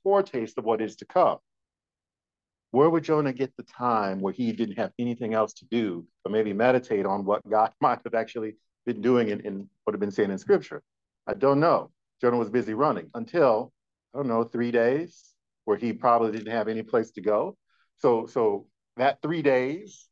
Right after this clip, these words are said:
that he spent in the belly of that fish was not three days of,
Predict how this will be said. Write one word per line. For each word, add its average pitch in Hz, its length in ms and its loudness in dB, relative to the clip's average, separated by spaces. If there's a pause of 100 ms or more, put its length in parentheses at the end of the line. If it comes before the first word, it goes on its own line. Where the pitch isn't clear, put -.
that 127 200 -2
he 131 120 -4
spent 131 420 0
in 127 100 -2
the 120 80 0
belly 123 300 4
of 117 100 0
that 117 280 2
fish 143 420 -4 (840)
was 127 180 -2
not 143 280 2
three 139 160 0
days 127 400 2
of, 104 140 -6